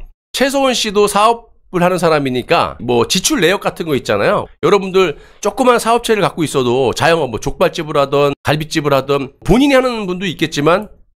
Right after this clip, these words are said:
회계를 맡기잖아요. 기장료 내면서. 그 이제 담당 회계 비서가 안 모 씨인데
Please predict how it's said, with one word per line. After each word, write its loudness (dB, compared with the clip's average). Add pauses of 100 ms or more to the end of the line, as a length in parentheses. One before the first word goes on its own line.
회계를 2
맡기잖아요. -2
기장료 0
내면서. -6 (380)
그 4
이제 -2
담당 -2 (180)
회계 2
비서가 2
안 4
모 2
씨인데 0